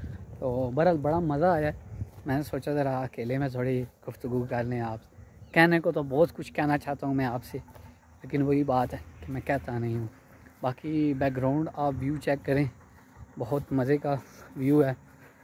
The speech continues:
बड़ा मज़ा आता है। ये कोटा से आगे, आगे भी मैंने आपको बताया था, अगर आप enjoy करना चाहते हैं, मरी कई दफ़ा बड़ी rush होती है, तो थोड़ा सा आगे आएँ तो आपको बहुत सी चरागाहें और बहुत सी जगह बैठने को मिलेंगी।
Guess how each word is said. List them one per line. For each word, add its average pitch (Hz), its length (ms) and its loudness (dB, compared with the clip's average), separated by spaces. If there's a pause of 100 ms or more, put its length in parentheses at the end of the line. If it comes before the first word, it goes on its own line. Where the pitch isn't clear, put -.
(280)
बड़ा 170 180 8
मज़ा 185 240 10
आता 196 240 6
है। 220 140 6
ये 190 160 4
कोटा 156 340 2
से 185 120 0
आगे, 170 200 2
आगे 165 200 4
भी 185 100 0
मैंने 170 240 4
आपको 156 240 0
बताया 147 320 0
था, 170 140 -2
अगर 160 180 0
आप 139 200 2
enjoy 139 340 2
करना 147 300 2
चाहते 143 260 -2
हैं, 185 60 0
मरी 175 260 2 (520)
कई 170 120 2
दफ़ा 170 200 2
बड़ी 151 200 4
rush 165 260 4
होती 160 240 -2
है, 190 100 0
तो 175 80 0
थोड़ा 151 220 0
सा 151 140 -2
आगे 143 240 0
आएँ 160 180 2
तो 170 80 -2
आपको 147 260 0
बहुत 156 260 2
सी 180 140 -2
चरागाहें 147 540 2
और 147 100 2
बहुत 135 280 0
सी 160 80 -6
जगह 147 220 2
बैठने 139 340 2
को 156 100 4
मिलेंगी। 175 380 4